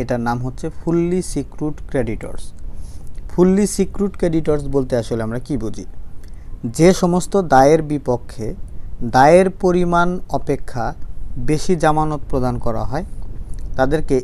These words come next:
এই তালিকায় দেখানো হয়। অর্থাৎ আমরা যখন ঋণ করি, সেই ঋণের বিপরীতে যখন আমরা কোনো জামানত রাখি, অর্থাৎ কোনো কিছু বন্ধক রাখি সম্পদ, সেই সম্পদের ভ্যালুটা যদি দায়ের ভ্যালুর চাইতেও বেশি হয়ে যায়,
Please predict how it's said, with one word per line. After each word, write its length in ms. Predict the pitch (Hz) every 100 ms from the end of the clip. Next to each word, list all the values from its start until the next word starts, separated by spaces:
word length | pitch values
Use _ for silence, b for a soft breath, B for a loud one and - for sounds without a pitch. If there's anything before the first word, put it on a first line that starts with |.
| 156
এই 80 | 156 151
তালিকায় 360 | 131 120 117 110
দেখানো 260 | 107 110 104 -
হয়। 120 | - - - - - B B B B -
অর্থাৎ 200 | 127 151 139 -
আমরা 180 | 143 160 165
যখন 180 | 185 185 143 170
ঋণ 100 | 185 -
করি, 200 | 123 175 220
সেই 160 | - 135 131 160
ঋণের 200 | 190 180 151
বিপরীতে 520 | 160 175 185 175 156 135 127
যখন 200 | 120 135 131
আমরা 160 | 127 -
কোনো 140 | 127 135 120
জামানত 420 | 113 135 135 117 -
রাখি, 260 | 101 - 170 208 - 113
অর্থাৎ 220 | - 120 -
কোনো 140 | 135 131
কিছু 160 | 127 147 123
বন্ধক 320 | 127 135 135 -
রাখি 200 | 117 - - 113
সম্পদ, 340 | 107 - 170 - B B B B
সেই 140 | - 135 -
সম্পদের 480 | 151 147 185 202 190
ভ্যালুটা 320 | 139 151 165 165 160
যদি 180 | 123 123 127
দায়ের 320 | 117 135 165 170 120
ভ্যালুর 280 | 131 151 147 -
চাইতেও 400 | 120 113 156 196 - B B B - 120
বেশি 220 | 151 190 139
হয়ে 160 | 135 110
যায়, 140 | 139